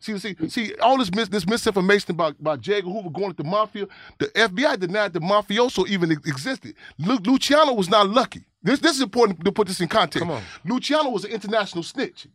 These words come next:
Speaker 1: know what I'm saying? They was going to Mussolini. They needed him. You know what I'm saying? But I, we, the, the misinformation come down.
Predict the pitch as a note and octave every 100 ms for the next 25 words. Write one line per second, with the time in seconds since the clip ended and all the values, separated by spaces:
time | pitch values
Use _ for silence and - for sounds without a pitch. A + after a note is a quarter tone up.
0 | - D#3+ G#3 F#3+ A#3 G3 A#3 G#3+ A#3+ G#3+
1 | B3 B3+ - - - G3 G3 C#4+ B3+ F3+
2 | G#3 A3 A3 - - - E3 G#3 G3+ A3
3 | F3+ F3 E3+ A3 C4+ A3+ F#3 C4+ C4+ G#3+
4 | G#3 F#3 F#3+ F#3+